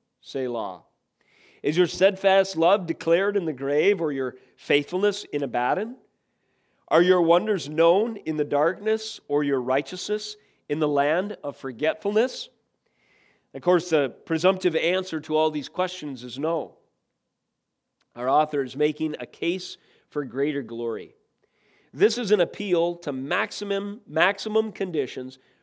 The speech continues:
for featuring the majesty, the greatness, and the attributes of God. This is indeed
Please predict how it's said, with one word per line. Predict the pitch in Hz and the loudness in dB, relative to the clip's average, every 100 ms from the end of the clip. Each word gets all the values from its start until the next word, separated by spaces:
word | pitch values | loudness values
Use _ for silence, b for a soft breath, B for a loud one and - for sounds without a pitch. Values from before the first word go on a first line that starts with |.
| _ | _
for | 151 | -4
featuring | 135 - 214 208 - 123 123 131 _ _ - | -4 -4 -4 -4 -6 -6 -6 -10 _ _ -12
the | |
majesty, | 120 139 160 175 170 - 180 185 - | -4 2 2 0 -8 -6 -6 -6 -10
the | - | -20
greatness, | 101 143 160 160 156 - _ _ _ - | -4 0 0 0 -2 -6 _ _ _ -10
and | 123 | -8
the | |
attributes | - 135 139 131 123 120 113 | -6 -6 -6 -8 -8 -10 -12
of | 101 | -10
God. | 110 104 87 _ _ _ _ _ _ _ - | -8 -8 -10 _ _ _ _ _ _ _ -8
This | 139 170 | -6 0
is | 180 151 | 0 0
indeed | 135 135 143 156 | -6 -4 -2 -2